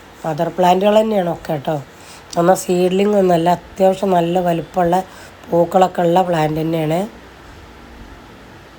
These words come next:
പൂക്കളുള്ള പ്ലാന്റ് എന്ന് പറഞ്ഞാൽ പൂക്കൾ ഇപ്പം ഉണ്ട് എന്നല്ല, പൂക്കൾ വന്ന പ്ലാന്റുകളാണ് എന്നാണ് ഞാൻ ഉദ്ദേശിച്ചത് കേട്ടോ. വെറൈറ്റി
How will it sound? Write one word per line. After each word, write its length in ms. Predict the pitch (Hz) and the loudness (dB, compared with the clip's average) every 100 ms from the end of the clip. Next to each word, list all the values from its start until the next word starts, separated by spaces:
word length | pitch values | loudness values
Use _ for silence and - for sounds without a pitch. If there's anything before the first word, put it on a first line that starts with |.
| - - - - | -20 -20 -20 -20
പൂക്കളുള്ള 560 | - 175 202 208 196 208 220 | -12 -2 2 2 4 2 2
പ്ലാന്റ് 280 | 214 202 208 | -2 0 0
എന്ന് 120 | 208 | 2
പറഞ്ഞാൽ 300 | 202 202 214 214 | 2 0 -2 -6
പൂക്കൾ 280 | 190 180 196 202 | -10 -4 -4 -4
ഇപ്പം 260 | - 214 | -2 0
ഉണ്ട് 160 | 202 196 | 2 2
എന്നല്ല, 260 | 190 175 175 214 - - - - | 2 0 0 -2 -6 -20 -20 -4
പൂക്കൾ 240 | 175 175 208 196 | -2 2 2 4
വന്ന 240 | 185 196 240 220 | 2 2 2 4
പ്ലാന്റുകളാണ് 580 | 185 175 180 185 170 170 | 0 0 -2 0 0 -2
എന്നാണ് 200 | 170 165 175 | -4 -2 -4
ഞാൻ 100 | 170 151 | -4 -6
ഉദ്ദേശിച്ചത് 400 | 165 151 - 165 | -8 -10 -10 -10
കേട്ടോ. 240 | 151 165 147 - - - - - - - - - - - - - - - - - - - 170 | -6 -6 -6 -16 -20 -20 -20 -20 -20 -20 -20 -20 -20 -20 -20 -20 -20 -20 -20 -20 -20 -10 -2
വെറൈറ്റി 440 | 165 175 175 190 | 2 2 2 -4